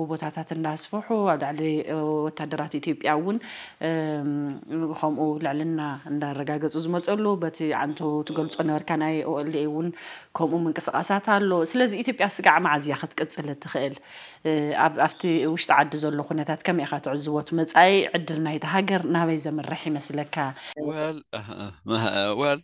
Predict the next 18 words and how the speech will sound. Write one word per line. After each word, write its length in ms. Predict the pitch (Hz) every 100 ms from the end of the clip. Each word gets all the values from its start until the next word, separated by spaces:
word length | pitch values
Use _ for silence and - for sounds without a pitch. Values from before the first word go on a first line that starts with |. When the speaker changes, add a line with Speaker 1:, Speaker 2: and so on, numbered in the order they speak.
| _
Speaker 2:
I 120 | 180
mean, 160 | 151 120
ሚሻል 260 | 123 135
ደቀ 140 | 110 135
ኸ-፣ 260 | 143 143 -
እሳቶም 360 | 131 - 143 165
እውን 140 | 180
እንተኾኑ 320 | 143 139 175
እኮ፣ 120 | 151 - - -
እቶም፣ 320 | 165 - 123 113 104
እቶም 320 | 98 - 95
በዓል፣ 320 | 85 85 87 90
ሚሻል 240 | 90 - 85
በዓል 240 | 87 85
ማይክ 240 | 80 - -
ሃመር 260 | 95 95
ንበሎም፣ 400 | 98 92 - 180 214
እ? 140 | -